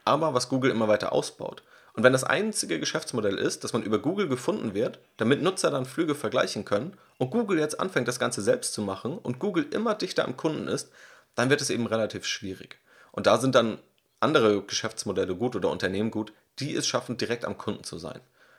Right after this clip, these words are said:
Beispielsweise Airbnb hat eine sehr starke Marke und viele Leute gehen direkt auf Airbnb, um eine Ferienwohnung zu buchen, statt erst über Google eine Suche zu tätigen. Und als siebter Punkt hier, also als zweiter quasi optionaler Punkt,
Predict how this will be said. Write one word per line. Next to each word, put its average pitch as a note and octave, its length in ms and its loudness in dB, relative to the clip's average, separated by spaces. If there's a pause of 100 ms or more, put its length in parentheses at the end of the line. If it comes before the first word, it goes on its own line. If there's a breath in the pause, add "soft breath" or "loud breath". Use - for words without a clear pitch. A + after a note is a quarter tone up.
Beispielsweise G2 640 0
Airbnb G2 840 0
hat - 140 -14
eine E2+ 160 -4
sehr G#2 160 4
starke F#2 320 -2
Marke A2+ 340 2
und D3 160 0
viele B2 200 2
Leute A#2 260 2
gehen A#2 160 -4
direkt A#2+ 260 -4
auf - 160 -4
Airbnb, G2 560 0
um G2+ 140 -2
eine G2 100 -4
Ferienwohnung G2 720 -2
zu F#2 120 -8
buchen, G2 340 -6 (380 loud breath)
statt - 240 2
erst - 180 0
über G2+ 160 -2
Google A2+ 340 0
eine G2 160 0
Suche B2+ 320 -2
zu - 160 -14
tätigen. - 360 -12 (460)
Und A2+ 140 0
als A#2 480 4
siebter A2+ 360 0
Punkt F3+ 360 -2
hier, F#3 200 0
also F#2 180 0
als - 180 -6
zweiter - 260 4
quasi G#2 240 2
optionaler G#2+ 580 -2
Punkt, C#3 340 -2